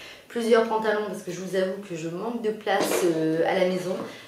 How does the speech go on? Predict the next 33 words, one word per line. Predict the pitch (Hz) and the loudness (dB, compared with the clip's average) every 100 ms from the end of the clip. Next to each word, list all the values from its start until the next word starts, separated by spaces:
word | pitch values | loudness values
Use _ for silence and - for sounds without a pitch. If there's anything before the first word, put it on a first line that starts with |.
| - | 0
Je | 180 | 2
rêve | 180 226 | 4 4
d'avoir | 226 214 202 196 | 6 4 4 2
le | 185 | -2
dressing | 180 196 - 214 214 | -4 -6 -6 -6 -4
de | 202 | -4
Céline | - 185 196 | -2 -2 -2
Dion, | 165 165 | -2 -4
moi. | 180 135 143 - - - - 240 247 | -4 -6 -6 -8 -8 -10 -4 2 2
Ensuite, | 254 - 247 - | 2 -2 -6 -6
qu'est-ce | - 285 - | -2 -4 -4
que | 277 277 | -4 -2
j'ai | 262 247 233 | -2 -2 -4
pris ? | - - 233 226 226 - - | -8 -12 -8 -6 -6 -6 2
Ah, | 247 240 - - | 2 2 -4 -2
j'avais | 233 226 262 | 4 4 6
racheté, | 247 240 - 240 233 | 4 2 -2 2 4
alors, | 185 180 180 185 | 4 2 -2 -6
dans | 185 196 196 | -4 -2 0
un | 185 247 | 0 2
haul | 277 262 | 2 2
déco | 240 - 233 | 0 0 0
de | 226 | 0
l'année | 180 190 | 0 -2
dernière, | 202 190 185 170 208 - - - - | -4 -4 -2 0 -2 -6 -12 -16 -12
je | - 240 | 2 4
vous | 247 269 254 | 4 4 4
avais | 247 233 220 | 4 4 2
montré, | 233 262 - - 226 254 - - - 202 | 2 0 -2 0 0 0 -4 -10 -8 0
euh, | 196 196 | 2 2
ces, | 196 - 226 226 - | 0 -4 0 0 2
euh, | 180 175 170 165 165 165 | 2 2 4 2 2 -2
fourchettes | - 262 - 240 - - | -2 -2 0 0 0 -4